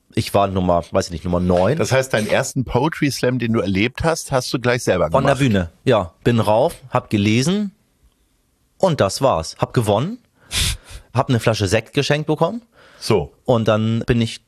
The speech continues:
Speaker 1: glaub ich, zwei Wochen später war Schule vorbei, Klasse dreizehn, bin ich in den Iran gefahren für drei Monate. Und dann hab ich so Jura studiert. Und irgendwann riefen die mich an und meinten, die deutschsprachigen Meisterschaften finden dieses Jahr in Hamburg statt. Willst du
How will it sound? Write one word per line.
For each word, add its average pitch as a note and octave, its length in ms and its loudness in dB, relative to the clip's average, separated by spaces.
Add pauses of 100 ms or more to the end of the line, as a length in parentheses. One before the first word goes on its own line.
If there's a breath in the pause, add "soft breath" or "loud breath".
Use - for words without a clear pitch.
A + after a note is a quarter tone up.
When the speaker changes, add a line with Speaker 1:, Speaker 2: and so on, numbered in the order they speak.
Speaker 1:
glaub G#2+ 100 2
ich, A2 160 -4
zwei A2+ 300 0
Wochen C3+ 180 0
später D3 640 0
war A2 800 0
Schule C3 320 0
vorbei, A2+ 580 0
Klasse A2 280 -2
dreizehn, A#2+ 420 -2
bin C3+ 80 0
ich C3+ 40 2
in C#3+ 60 0
den C#3 60 0
Iran A2+ 300 0
gefahren F2 320 -4
für F2+ 120 -4
drei E2 200 -2
Monate. D#2 440 -4 (400 soft breath)
Und B2 140 2
dann F#2+ 60 2
hab F2+ 120 -2
ich E2+ 180 -2
so A2+ 200 2
Jura B2+ 240 0
studiert. D2+ 380 -4 (580 soft breath)
Und D3 160 2
irgendwann G2+ 320 2
riefen F#2+ 240 -2
die A2 80 0
mich A2+ 220 0
an F2+ 260 -2 (140)
und G2+ 120 2
meinten, G2 220 0
die G2+ 100 -4
deutschsprachigen A2+ 480 0
Meisterschaften A#2 540 -2
finden F2 400 -4
dieses F2+ 320 -2
Jahr E2+ 200 2
in G2 140 -4
Hamburg G2+ 320 -2
statt. - 320 -4 (640 loud breath)
Willst G2+ 400 0
du G#2 380 0